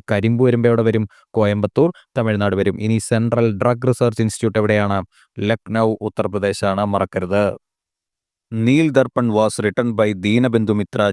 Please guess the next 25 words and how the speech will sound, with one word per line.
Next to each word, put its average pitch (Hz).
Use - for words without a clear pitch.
to 107
portray 123
the 104
oppression 123
faced 113
by 101
the -
peasants 123
to 117
grow 110
indigo 120
in 127
dash. 95
അപ്പൊ 107
ഈ 120
നീലദർപ്പൺ 123
എന്ന് 113
പറയുന്നത് 98
എസ് 98
എസ് 101
സിക്കും 107
ആർ 101
ആർ 101
ബിക്കും 101
ഒക്കെ 101